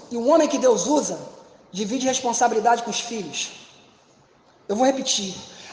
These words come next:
A mulher que Deus usa e o homem que Deus usa divide responsabilidade com os filhos. O que que isso quer dizer, irmão Alisson? Ela recebeu a ordem, mas quem foi buscar as vasilhas vazias?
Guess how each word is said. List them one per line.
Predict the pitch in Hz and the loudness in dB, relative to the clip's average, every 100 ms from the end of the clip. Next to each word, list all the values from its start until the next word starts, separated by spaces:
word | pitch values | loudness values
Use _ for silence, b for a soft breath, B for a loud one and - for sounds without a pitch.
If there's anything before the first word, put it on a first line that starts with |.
| - | 2
A | |
mulher | 269 269 269 784 - | 4 6 8 8 6
que | 302 | 4
Deus | 320 233 247 | 4 4 0
usa | 277 - 180 - | -4 -4 -6 0
e | 311 | 4
o | 294 | 6
homem | 349 440 359 | 8 8 6
que | 311 | 6
Deus | 294 214 302 | 6 6 4
usa | 349 233 185 - B B | 4 4 0 -2 B B
divide | 185 269 233 - 359 403 339 | 2 2 2 6 8 8 6
responsabilidade | 302 - 285 277 311 294 262 202 302 311 294 | 6 6 4 4 6 6 6 6 8 8 6
com | 285 277 | 6 4
os | - | 4
filhos. | - 349 302 202 - - - | 4 6 6 4 -4 -10 -8
O | 285 | -4
que | 370 | -2
que | 349 | 2
isso | 330 - | 2 2
quer | 320 254 | 2 2
dizer, | 233 262 | 4 4
irmão | 220 202 190 | 4 2 0
Alisson? | 156 143 - - - - _ _ _ _ _ _ - | -4 -8 -16 -18 -20 -20 _ _ _ _ _ _ 4
Ela | 262 277 | 6 6
recebeu | 277 277 285 330 | 6 4 6 6
a | 311 | 8
ordem, | 262 233 175 165 B B | 8 8 4 -2 B B
mas | 220 240 | 2 2
quem | - 349 | 6 6
foi | - 294 | 6 2
buscar | 269 - 262 | 2 4 6
as | 254 | 8
vasilhas | 233 220 233 220 | 6 4 4 4
vazias? | 220 185 175 143 - - - | 4 2 -2 -6 -8 -10 -12